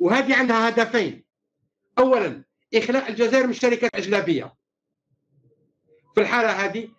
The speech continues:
حتى ولا كاين عمل يديوه الشركات الوطنية. ما نضربوش مصالح الشركات الوطنية،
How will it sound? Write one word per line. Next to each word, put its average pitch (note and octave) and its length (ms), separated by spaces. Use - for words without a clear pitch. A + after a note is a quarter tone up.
حتى A3 280
ولا A#3 160
كاين A3 260
عمل G3+ 420
يديوه F3+ 320
الشركات G3+ 480
الوطنية. C#3+ 560
ما G#3+ 160
نضربوش A#3 420
مصالح A3 320
الشركات F#3+ 420
الوطنية، C#3+ 540